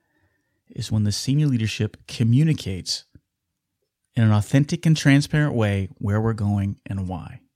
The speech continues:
Very powerful. You cannot over-communicate that. In your family life, think about that. If you're the head of the household or you're the parents of the household, reminding, setting that vision of where you want to take this family,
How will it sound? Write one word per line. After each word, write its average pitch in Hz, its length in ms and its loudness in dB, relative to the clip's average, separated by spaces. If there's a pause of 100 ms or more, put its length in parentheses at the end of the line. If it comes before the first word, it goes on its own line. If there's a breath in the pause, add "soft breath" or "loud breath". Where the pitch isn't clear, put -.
(920)
Very 113 320 2
powerful. - 500 -8 (140)
You 110 80 -8
cannot 113 360 -4
over-communicate 104 640 -2
that. - 180 -12 (340)
In 147 100 0
your - 100 -4
family 226 320 0
life, 107 220 -2
think - 200 -6
about 156 220 -2
that. 139 260 -4
If - 140 -12
you're 135 120 0
the 127 100 0 (380 loud breath)
head 160 120 0
of 147 60 0
the 139 60 2
household 135 340 0
or - 20 0
you're 107 140 0
the 110 60 -4
parents 135 360 0
of 120 60 -4
the 113 80 0
household, 123 500 -2 (580 soft breath)
reminding, 139 1000 0
setting 185 300 -2
that 143 160 -2
vision 131 300 0
of 104 120 0
where 113 160 0
you 147 160 0
want 139 140 2
to 120 40 0
take 120 220 -4
this - 200 -6
family, 110 440 -4